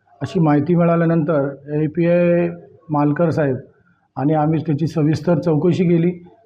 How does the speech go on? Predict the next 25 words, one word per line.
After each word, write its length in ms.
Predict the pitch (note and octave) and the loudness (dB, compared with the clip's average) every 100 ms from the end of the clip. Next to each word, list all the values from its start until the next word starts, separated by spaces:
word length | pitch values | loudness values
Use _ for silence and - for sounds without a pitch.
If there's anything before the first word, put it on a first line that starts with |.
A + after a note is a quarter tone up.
| _ - | _ -4
चौकशी 420 | D3+ D#3+ D#3 F3+ | 0 0 0 2
अंती 520 | D#3+ E3 D3+ F3 C#3+ | 2 2 2 2 2
त्यांनी 560 | C#3+ D3+ D#3 E3+ F3+ E3+ | 0 0 2 2 2 2
जे, 540 | D3+ E3 E3+ E3 D#3+ | 2 2 2 2 2
अ, 140 | D3+ D3 C#3 C3+ C3 G2 C3+ | 2 2 0 -2 -8 -12 -8
डॉक्युमेंट्स 540 | C#3 D#3 F#3+ F#3 F3+ | -2 -2 0 0 2
वगैरे 260 | F3 E3 E3 | 0 0 2
बनवलेले 440 | D#3 D#3+ D#3 D#3 | 2 2 2 2
आहे, 140 | C#3+ C3 - - _ - | 0 -2 -6 -20 _ -8
ते 40 | |
फर्जी 380 | D#3+ D3+ D3+ D3+ | -6 0 0 2
डॉक्युमेंट्स 480 | E3 D#3 D#3+ F3 D3+ | 2 2 2 2 2
असल्याचं 680 | D#3+ E3 E3 E3+ E3+ F3 D3 | 0 0 0 0 0 -2 0
आणि 120 | D3+ | 0
पासपोर्ट 480 | D3+ D#3 D3+ - E3+ | 0 0 -2 0 0
देखील 280 | E3 E3 F3 | 0 0 0
त्याच्यावरून 380 | E3 E3 D#3+ D#3 | 0 0 0 2
काढल्याचं 540 | D#3+ D3 D3+ D3 C3+ - - - - | 2 2 0 0 -4 -6 -20 -20 -2
निदर्शनास 640 | D3 D3+ E3+ E3+ F3+ F3 F3 | 0 2 2 0 0 0 0
आलं. 240 | D#3 F3 F#3 - _ _ _ | 0 0 -4 -14 _ _ _
त्यावरून 400 | F3 E3 F3 F3+ | 0 2 2 2
त्या 420 | E3 F3+ F3 F3 - D3 | 0 2 2 0 -2 -2
अरविंद 320 | D#3 E3+ G#3 G#3 | 0 2 2 0
शामराव 480 | F3 E3 E3 F3+ E3+ | 0 0 0 0 2
बर्डे 380 | E3+ D#3+ D3 | 0 0 0